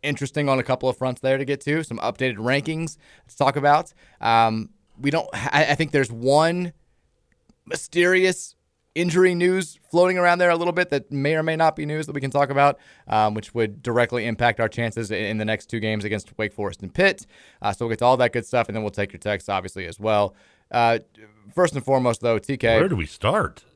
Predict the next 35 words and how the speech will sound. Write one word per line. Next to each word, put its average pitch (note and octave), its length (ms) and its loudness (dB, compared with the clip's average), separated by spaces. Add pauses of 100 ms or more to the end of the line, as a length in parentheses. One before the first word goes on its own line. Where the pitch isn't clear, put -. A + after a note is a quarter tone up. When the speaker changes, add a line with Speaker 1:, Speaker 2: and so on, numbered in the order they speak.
(300)
Speaker 1:
Where G2+ 140 -4
do F2+ 100 -6
we D#2 100 -10
start? C2 360 -14
Speaker 2:
Where A#2 160 -2
do C3 200 -2
we G#2 180 -6
start? - 520 0
Speaker 1:
Well, A2+ 200 2
we C3 140 4
already B2+ 180 4
started A#2+ 220 0
with G2+ 100 -10
Orange G#2 260 -4
Cassidy. - 440 -12
Speaker 2:
Well, A2+ 220 4
that B2 200 2
was, F2 260 -10
I G2 60 -6
mean, F2 180 -8
that F#2 180 -2
headlined D#2+ 440 -8
in D#2 100 -14
most - 360 -12
sports F2 260 -10
talk D#2+ 240 -6
shows D#2+ 260 -12
across D#2+ 280 -8
the - 80 -20
country. D2+ 500 -14 (120)
Speaker 1:
It A#2 100 -8
did. F#2+ 240 -6 (800)
I B2+ 100 4
also F3 280 4
was, D3 180 0